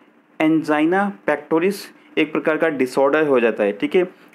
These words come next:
और देखिए, इस डिसऑर्डर में क्या होता है कि जब हमारे हृदय में एक धमनी होती है जिसका नाम है कोरोनरी धमनी, और देखिए, इस कोरोनरी धमनी में क्या होता है, रक्त जो है जम जाता है, जिसके कारण हम देखते हैं कि जो है, जो हृदय में हम देखते हैं कि इसमें आगे जो है,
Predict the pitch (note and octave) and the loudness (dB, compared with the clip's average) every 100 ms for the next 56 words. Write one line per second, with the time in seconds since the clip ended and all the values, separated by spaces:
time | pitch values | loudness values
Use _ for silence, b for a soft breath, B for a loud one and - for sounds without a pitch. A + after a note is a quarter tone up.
0 | - G3+ G#3 G#3+ G3+ D#3+ C#3+ D#3 D#3+ D3+ | -2 0 0 0 -2 -4 -2 0 2 2
1 | F3+ F3+ E3 E3+ D3 C#3 D#3 F3 E3 E3 | 2 0 0 0 2 0 -2 -2 -2 -2
2 | D3+ C#3 D#3 F3+ C#3 C#3 D#3+ D#3+ F3 D#3 | 0 0 -2 -2 -2 0 2 0 -2 -4
3 | B2 B2 D3+ E3 D#3+ E3 D#3 C#3+ D#3 C#3+ | -2 0 2 2 0 -2 -4 -4 -2 0
4 | C#3+ D#3+ F#3 - B B - D#3+ E3+ F3+ | 0 0 0 -6 B B 0 2 2 2
5 | F#3 F#3 C#3 A#2 G2+ - B B E3 F#3+ | 2 0 0 -2 -4 -6 B B -2 0
6 | G#3+ G#3 - E3 D#3 E3 F#3 G#3 E3+ D3 | 0 -2 -2 0 2 2 2 0 0 0
7 | D3 D3+ D#3 D3 C#3+ - D#3 D#3 E3+ D#3 | 0 0 0 0 2 0 0 -2 -2 0
8 | D#3+ C3+ C#3 D3 D3 D#3 C#3 C#3 E3 D#3 | 0 2 2 2 2 0 -2 -4 -4 -2
9 | D3 D3+ C#3+ C#3 C3+ D3 D3 D3 D3 F3+ | -2 0 0 0 -2 -6 -4 -2 0 0
10 | G3+ - _ _ _ _ _ _ _ - | -2 -10 _ _ _ _ _ _ _ -8
11 | - D3 C#3+ B2+ E3+ D#3+ E3 D3 C#3+ C#3+ | -2 2 2 2 2 2 2 2 0 -2
12 | D3 D#3 D3+ D3+ - D#3+ - C3+ B2+ D#3+ | -2 -2 -4 -8 0 -2 0 -2 0 -2
13 | D3+ C#3+ E3 | 0 2 0